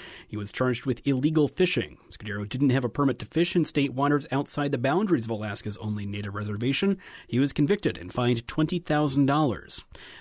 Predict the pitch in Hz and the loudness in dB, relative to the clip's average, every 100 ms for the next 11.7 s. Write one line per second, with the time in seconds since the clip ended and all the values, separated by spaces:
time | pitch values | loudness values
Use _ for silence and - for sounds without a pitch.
0 | - - 107 110 127 117 - - 123 - | -18 -10 -2 4 4 2 -2 0 -2 0
1 | 139 143 - 127 131 139 - 139 131 - | 2 2 2 2 4 2 0 -2 -2 2
2 | 147 139 - 180 151 - _ - 101 117 | 4 4 2 0 0 -4 _ -10 -4 0
3 | 117 120 113 - 127 117 131 135 147 143 | 2 0 -2 -2 -2 0 2 2 2 2
4 | 135 - 165 165 156 - 151 143 196 156 | 2 4 4 6 4 2 0 2 2 2
5 | 139 123 110 113 - 185 123 - 110 - | 4 2 0 0 2 2 2 -2 -4 -4
6 | 104 - 113 107 - 113 107 101 - 101 | -6 -6 -6 -4 -4 -2 -2 -4 -8 -10
7 | - - 127 170 185 - - - - - | -8 0 2 4 0 -6 -16 -18 -10 -2
8 | 185 180 151 185 196 180 190 175 - 214 | 2 4 6 6 6 6 6 4 2 2
9 | 226 - - 113 117 - 123 139 139 123 | 2 0 -2 2 4 2 -2 -2 -2 0
10 | 156 151 160 156 156 - 139 143 143 131 | 2 4 4 4 4 4 2 2 0 0
11 | - 160 151 95 - - - | 2 4 4 0 -8 -10 -10